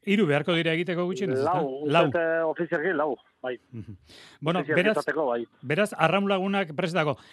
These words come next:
Speaker 1: Eta denboraldirako, e, zuen taldeko arraunlariak, patroiak hemen pasatira, e, Euskadi Irratiko mikrofono aurretik, eta ez dute gordena izan taldeak, berriz ere lehen egindakoak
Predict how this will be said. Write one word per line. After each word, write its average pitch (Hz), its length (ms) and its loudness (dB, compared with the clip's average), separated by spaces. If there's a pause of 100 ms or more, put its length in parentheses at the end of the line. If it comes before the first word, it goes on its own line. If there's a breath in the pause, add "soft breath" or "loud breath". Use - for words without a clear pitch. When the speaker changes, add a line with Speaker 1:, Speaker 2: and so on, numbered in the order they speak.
Speaker 1:
Eta 185 220 2
denboraldirako, 185 680 2 (260)
e, 151 560 0
zuen 175 220 -6
taldeko 156 360 -2 (520 loud breath)
arraunlariak, 151 640 2
patroiak 165 520 0
hemen 160 200 -2
pasatira, 143 480 0 (420 soft breath)
e, 151 320 -2
Euskadi 175 320 -2
Irratiko 165 300 -2
mikrofono 170 440 -4
aurretik, 165 380 -4
eta 147 140 2
ez 156 120 0
dute 156 680 0
gordena 170 460 2
izan 170 320 -2
taldeak, 190 500 -2 (460 soft breath)
berriz 165 260 -4
ere 135 720 2 (640)
lehen 170 300 2
egindakoak 151 760 0